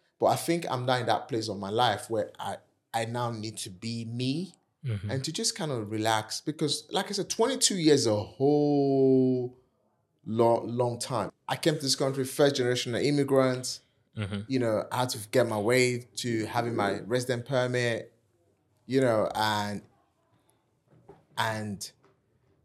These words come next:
Speaker 1: it's just been a journey. So looking back, even when I first came to this country, I probably would be speaking to you lot, even
Speaker 2: Mm-hmm.
Speaker 1: to, because to tomorrow, my, my son still tells me, "Dad, you didn't say that correctly. You didn't pronounce that correctly."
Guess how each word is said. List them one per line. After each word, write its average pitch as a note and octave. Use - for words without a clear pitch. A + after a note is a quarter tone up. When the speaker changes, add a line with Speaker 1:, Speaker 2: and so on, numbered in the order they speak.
Speaker 1:
it's D3
just F3
been D#3+
a A2+
journey. D3
So C3+
looking E3
back, D#3
even E3+
when C3+
I B2+
first D3+
came C#3+
to A#2+
this A#2+
country, D#3
I A2+
probably C#3
would C3
be A#2
speaking C3+
to G#2
you B2
lot, C#3
even G#2
Speaker 2:
Mm-hmm. -
Speaker 1:
to, G#2+
because -
to G#2
tomorrow, G#2
my, G2
my G#2
son A#2+
still A2+
tells G#2+
me, G2+
"Dad, G#2
you G2
didn't G#2
say G#2+
that F2+
correctly. F2
You G#2+
didn't A2
pronounce G#2+
that G2
correctly." G#2